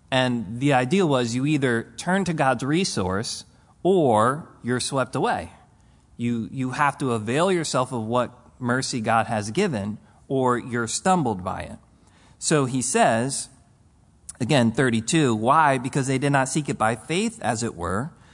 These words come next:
but by works of the law. For they stumbled at that stumbling stone. As it is written, 'Behold, I lay in Zion a stumbling stone and a rock of offense, and whoever believes on him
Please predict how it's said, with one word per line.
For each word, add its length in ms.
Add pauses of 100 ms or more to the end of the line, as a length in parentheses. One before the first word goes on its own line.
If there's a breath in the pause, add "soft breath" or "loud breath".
(120 soft breath)
but 120
by 160
works 380
of 140
the 100
law. 320
For 220
they 180
stumbled 960
at 240
that 260
stumbling 680
stone. 920 (460 loud breath)
As 420
it 140
is 200
written, 580 (520 loud breath)
'Behold, 600
I 280
lay 320
in 160
Zion 520
a 160
stumbling 760
stone 640 (340 loud breath)
and 140
a 60
rock 440
of 140
offense, 840 (320 soft breath)
and 160
whoever 560
believes 500
on 280
him 540